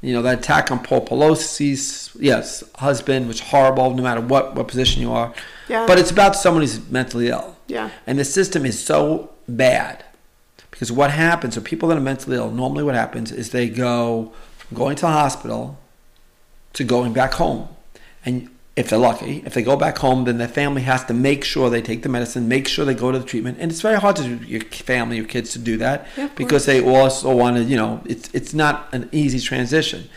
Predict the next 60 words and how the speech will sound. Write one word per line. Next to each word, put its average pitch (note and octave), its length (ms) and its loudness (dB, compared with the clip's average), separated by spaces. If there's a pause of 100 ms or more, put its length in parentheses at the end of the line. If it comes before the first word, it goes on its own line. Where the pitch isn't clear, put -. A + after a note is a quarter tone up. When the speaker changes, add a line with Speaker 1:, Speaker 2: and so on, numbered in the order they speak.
(360)
Speaker 1:
And B2+ 180 -2
they, B2+ 180 4
people - 360 -4
always C3+ 260 4
feel B2+ 220 -2
like A#2 160 0
they're A2+ 80 -4
getting A2 240 -4
better, D#3 220 6
they - 80 0
don't A2 180 -6
need D3 160 2
to G#2 80 -8
do D#3+ 200 6
that. D3+ 240 4
And C#3 100 -4
then D3 80 0
they D#3 40 0
go C#3+ 100 -2
back A#2+ 360 0
to - 80 -10
the F#3 100 0
hospital, A#2+ 680 -6 (540)
and A2+ 120 -4
it G#2+ 40 -6
goes A2+ 180 -6
back C3+ 340 4
and A#2+ 140 -6
forth. C#3 220 -2 (100)
And B2+ 160 0
eventually B2+ 500 0
what A2+ 100 -4
you A#2 80 -8
find A2 280 -4
out A#2 100 2
is A2+ 120 -8
a - 20 -2
lot A#2+ 160 2
of - 60 -8
people - 180 -4
that A2+ 80 0
are D#3+ 140 2
in C#4 80 4
the A#3 60 4
prisons - 600 -8 (520)
or A#2 120 4
on F#3+ 200 6
the F3 60 2
street - 360 -8 (560)
or A#2+ 180 4
overdosing C3+ 640 6
on G#2+ 80 -4
the G#2+ 60 -8
drugs. G#2+ 640 -10
Speaker 2:
Yeah. G#3+ 240 -6 (540)
Speaker 1:
Those F3 200 4
are D#3 80 -2
all C#3 240 4
the C#3+ 60 0
people B2+ 560 0